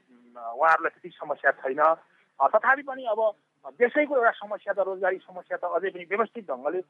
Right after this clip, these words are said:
अ, बेरोजगारीहरूलाई रोजगार सिर्जना गर्ने, के अरे, रोजगारको सिर्जना गर्ने सिस्टममा नै सरकार र हामी स्थानीय तह नै त्यो मानसिकता बनाएर चाहिँ एउटा नयाँ कार्यक्रम स-, सञ्चालन गरेर अगाडि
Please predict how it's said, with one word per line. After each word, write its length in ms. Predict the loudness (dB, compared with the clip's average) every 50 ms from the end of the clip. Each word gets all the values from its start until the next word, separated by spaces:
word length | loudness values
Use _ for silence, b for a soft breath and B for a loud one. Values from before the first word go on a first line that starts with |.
| _ _ _ _ _ -2
अ, 180 | 0 0 2
बेरोजगारीहरूलाई 720 | 2 4 4 4 4 4 2 2 0 0 -4 -4 -4 -4
रोजगार 280 | -2 -4 -2 -2 -4 -4
सिर्जना 360 | -4 -8 -18 -16 -14 -12 -10
गर्ने, 280 | -6 -6 -6 -6 -8 -12
के 160 | -16 -14 -12
अरे, 100 | -12 -10
रोजगारको 360 | -12 -6 -2 -2 -2 -2 -4
सिर्जना 340 | -8 _ -8 -6 -4 -4 -2
गर्ने 240 | 0 -2 -2 -2 -6
सिस्टममा 560 | -14 -16 -20 -6 -2 -2 0 2 2 2 2
नै 400 | 0 -4 -8 -8 -10 -12 -12 -14 -2
सरकार 360 | 0 0 0 2 0 -2 0 2
र 40 |
हामी 300 | 2 2 0 -2 -6 -8
स्थानीय 280 | -4 -2 0 0 0 -2
तह 260 | -2 -2 0 0 2
नै 140 | 2 0 0
त्यो 440 | -2 _ _ _ _ _ 2 2 2
मानसिकता 720 | 2 2 -4 -8 -4 -2 -2 -2 -4 -8 _ _ -4 -4
बनाएर 360 | -4 -2 -4 -4 -2 -2 -2
चाहिँ 200 | -4 -4 -8 -12 -14 b b b b _ _ 4
एउटा 260 | 4 4 4 4 4 4
नयाँ 140 | 4 4
कार्यक्रम 380 | 4 4 2 2 2 0 -4 -10
स-, 540 | -12 _ -14 -14 -12 -12 -12 -12 -12 -12 -14 -6
सञ्चालन 420 | -4 -4 0 2 2 2 4 2
गरेर 120 | 2 0 0
अगाडि 300 | 0 0 0 0 -2